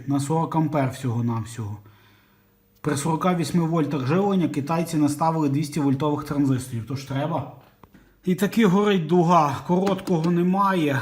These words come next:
але виявляється, по два крайніх це є захист від переплюсовки. І по два транзистора на кожен трансформатор. Коротше, треба йти далі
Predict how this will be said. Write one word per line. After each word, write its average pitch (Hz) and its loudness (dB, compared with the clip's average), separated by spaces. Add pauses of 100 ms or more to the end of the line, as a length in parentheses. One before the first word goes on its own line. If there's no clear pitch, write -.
але 151 -2
виявляється, 165 -2
по 151 -6
два 160 0
крайніх 175 0
це 151 -2
є 147 0
захист 147 -2
від 147 -4
переплюсовки. 147 -2
І 156 -6
по 143 -6
два 156 0
транзистора 151 0
на 135 0 (120)
кожен 147 0
трансформатор. 147 -2 (760)
Коротше, 156 -4
треба 170 0
йти 160 -2
далі 165 2